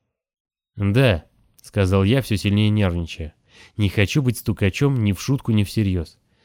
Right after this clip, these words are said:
И ты пообещал забыть про мое отражение». Сфинкс посмотрел через плечо, словно сравнивая.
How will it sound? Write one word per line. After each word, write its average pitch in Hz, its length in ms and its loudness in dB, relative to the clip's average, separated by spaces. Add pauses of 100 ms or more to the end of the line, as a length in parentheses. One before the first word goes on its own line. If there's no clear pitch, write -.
(120)
И 95 140 0
ты 92 180 -2
пообещал 110 540 0
забыть 135 360 0
про 92 160 -2
мое 90 280 0
отражение». 123 640 -2 (920)
Сфинкс 98 360 -4
посмотрел 101 500 0
через 95 240 -4
плечо, 98 440 -6 (380)
словно 110 360 0
сравнивая. 87 600 -4